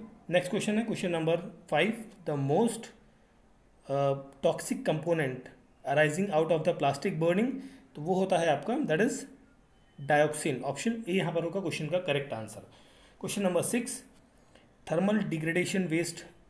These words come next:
in the presence of oxygen is pyrolysis, option B is the correct answer। Question number seven, useful product produced from solid waste management is, that is methane, option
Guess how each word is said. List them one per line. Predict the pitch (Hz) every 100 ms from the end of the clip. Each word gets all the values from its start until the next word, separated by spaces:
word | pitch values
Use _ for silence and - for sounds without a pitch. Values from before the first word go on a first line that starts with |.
| -
in | 170 175
the | 170
presence | 147 175 190 190
of | 180 - -
oxygen | - 156 143 143
is | 160 208 - - - -
pyrolysis, | 135 127 135 131 208 - 139
option | 139 - 220 220 - -
B | 175 226 165
is |
the | 170
correct | 160 160 160
answer। | 160 160 208 214 - - - - -
Question | 170 - 165
number | 147 139 156
seven, | 165 247 - - - - -
useful | 160 170 - 247
product | - 180 185 - - - - - - - -
produced | 160 170 185 -
from | - 175 175
solid | 175 160 180
waste | 180 160 165
management | 147 147 151 165 165
is, | 170 196 - - - -
that | 156 196
is | 196 - 151
methane, | 147 147 143 123 - 147
option | - 226